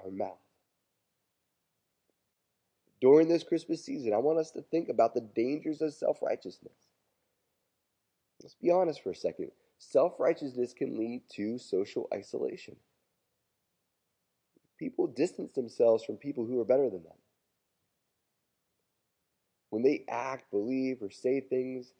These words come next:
that make it out to be that they're morally superior,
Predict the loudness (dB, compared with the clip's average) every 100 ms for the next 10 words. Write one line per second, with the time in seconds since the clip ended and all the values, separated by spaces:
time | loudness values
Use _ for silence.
0 | _ _ _ _ -10 -4 0 2 2 2
1 | 2 -4 -4 -4 0 2 0 0 -2 0
2 | 0 -2 -6 -10 -8 -4 -2 -2